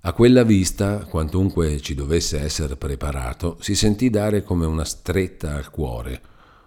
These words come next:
Fu assalito in un punto da una folla di rimembranze dolorose e di dolorosi presentimenti. Gli pareva d'aver negli orecchi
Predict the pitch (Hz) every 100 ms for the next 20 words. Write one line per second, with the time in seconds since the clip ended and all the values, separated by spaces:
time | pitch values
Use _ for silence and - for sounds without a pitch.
0 | _ - 117 117 - 104 120 127 107 90
1 | 92 95 - 92 82 80 - 92 92 95
2 | 90 92 - 104 104 85 76 78 85 82
3 | 82 78 82 82 78 78 76 73 69 76
4 | 73 73 69 67 65 69 - 80 82 95
5 | 101 101 107 113 104 90 - - 85 82
6 | 82 82 85 78 76 73 80 - - -
7 | - - 95 98 113 135 120 98 101 110
8 | 95 90 87 92 87 78 - 90